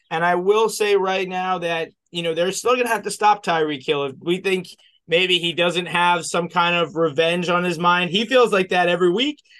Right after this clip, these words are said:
Um, Jalen Waddle, by the way, um, you know, twelve targets for a hundred twenty-one and one last week, um, shows that even if they do cover Hill,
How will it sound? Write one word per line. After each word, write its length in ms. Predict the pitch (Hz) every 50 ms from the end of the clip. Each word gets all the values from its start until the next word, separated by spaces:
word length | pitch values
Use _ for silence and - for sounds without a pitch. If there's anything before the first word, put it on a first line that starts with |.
| _ _ -
Um, 380 | 170 165 165 165 165 165 -
Jalen 400 | 147 147 185 214 240 240 233 220
Waddle, 300 | 208 208 208 214 220 220
by 180 | 202 208 208 202
the 100 | 208 202
way, 380 | 185 196 202 208 214 202 202
um, 280 | - 180 175 170 165 170 -
you 100 | 170 175
know, 160 | 170 165 160
twelve 420 | 156 - - - 180 190 202 196
targets 560 | - 180 170 180 180 170 202 196 - - - - _
for 120 | 165 160
a 60 | 151
hundred 280 | 143 160 170 170 170 156
twenty-one 500 | - - 170 180 175 165 170 170 170 170
and 160 | 160 147 139
one 180 | 143 156 165 170
last 360 | 175 180 180 180 185 - -
week, 240 | 185 196 202 196 - - - - _ _
um, 380 | 156 151 147 147 147 147 143 131
shows 380 | 147 - - 190 190 196 190 165
that 200 | 170 180 175 175
even 160 | 214 220 214
if 100 | 233 -
they 120 | 226 220 214
do 220 | 185 226 220 202
cover 320 | - 202 180 - 170 165
Hill, 320 | 156 170 165 160 160 156